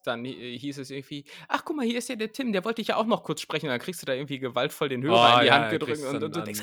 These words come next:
Speaker 1: „Nein, nein,
Speaker 2: an,
Speaker 1: nein, ich bin nicht
Speaker 2: ans
Speaker 1: da, hallo!“ Ja, so, und,
Speaker 2: Ja.
Speaker 1: ähm,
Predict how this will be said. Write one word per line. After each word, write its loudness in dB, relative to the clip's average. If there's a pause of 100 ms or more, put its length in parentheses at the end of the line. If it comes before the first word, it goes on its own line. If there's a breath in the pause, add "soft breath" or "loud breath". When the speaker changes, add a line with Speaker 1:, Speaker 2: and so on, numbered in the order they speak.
Speaker 1:
„Nein, -2
nein, 0
Speaker 2:
an, -2
Speaker 1:
nein, -2
ich -8
bin -4
nicht -2
Speaker 2:
ans -2
Speaker 1:
da, 2
hallo!“ 2 (320 loud breath)
Ja, 0
so, -4
und, -2
Speaker 2:
Ja. 2
Speaker 1:
ähm, -4